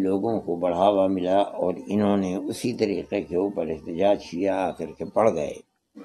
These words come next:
मैं नहीं समझता हूँ कि हिंदुस्तान की तारीख़ के अंदर कोई ऐसा इतना लंबा एहतजाज होगा जैसा कि ये हुआ। उससे पहले ये कहा जाता था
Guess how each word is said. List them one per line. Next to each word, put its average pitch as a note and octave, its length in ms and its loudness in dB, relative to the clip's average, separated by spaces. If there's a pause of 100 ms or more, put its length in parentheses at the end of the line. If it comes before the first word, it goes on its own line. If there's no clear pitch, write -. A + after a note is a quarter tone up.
(1080)
मैं G#2+ 180 -2
नहीं A2+ 140 0
समझता A2+ 460 0
हूँ G#2+ 220 2
कि E2 100 -4
हिंदुस्तान F#2 760 -2 (120)
की F#2+ 100 -8 (100)
तारीख़ F2+ 500 -2 (120)
के G#2 60 -4
अंदर D#2+ 440 -4 (100)
कोई E2 240 -4
ऐसा G#2+ 520 2 (120)
इतना F#2+ 360 -4
लंबा G2 420 2
एहतजाज F#2+ 680 0
होगा D#2+ 340 0
जैसा D#2 480 -2
कि - 160 -6
ये G2+ 160 4
हुआ। G#2 400 4 (800)
उससे - 340 2
पहले C3+ 360 8
ये C#3 180 6
कहा B2 280 6
जाता A#2 440 6
था A#2+ 300 8